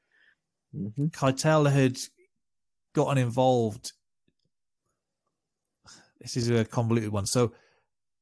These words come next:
Speaker 2: Lawrence Bender's wife knew Harvey Keitel and
Speaker 1: Yes.
Speaker 2: mentioned this film to him. He loves the sound of it, gets involved, and <laughs> then his involvement just helps to raise the budget to one and a half million.
Speaker 1: Mm-hmm.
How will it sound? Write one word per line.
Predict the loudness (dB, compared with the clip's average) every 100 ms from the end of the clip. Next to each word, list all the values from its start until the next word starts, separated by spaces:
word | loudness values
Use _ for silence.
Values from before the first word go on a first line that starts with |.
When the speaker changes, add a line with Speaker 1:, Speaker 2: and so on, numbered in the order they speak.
| _ 0
Speaker 2:
Lawrence | 4 4 0 -2
Bender's | 0 2 2 0
wife | -2 0 0 0 -4 -14 -20 _ _ _ _ _ _ -6
knew | -2 0
Harvey | 2 2 0
Keitel | -2 -2 -2 -2 0 2 0 -4 -12 _
and | -2 0
Speaker 1:
Yes. |
Speaker 2:
mentioned | 0 -2 -4 -2
this | -2 0
film | 0 0 0
to | -2 0
him. | 0 -2 -4 -10 -16 _ _ -20 _ _ _
He | -8 2 2 2 -2 -10 _ -2
loves | 0 0
the | -2
sound | 0 0 0
of | -2
it, | -4 _ -4
gets | -4 -2
involved, | -4 0 0 0 -2 -4
and | -2
<laughs> | -2 -2
then | -2 2
his | 2 2
involvement | 2 2 2 0 -4 -8
just | -6 -2
helps | 0 -2 -4
to | 0
raise | 2 2
the | -2
budget | -2 -2 -4 -4
to | -2
one | 0 -2
and | -2
a | -2
half | 0 -2 -2
million. | -2 0 -2 -4 -10 _ _ _
Speaker 1:
Mm-hmm. | 0 2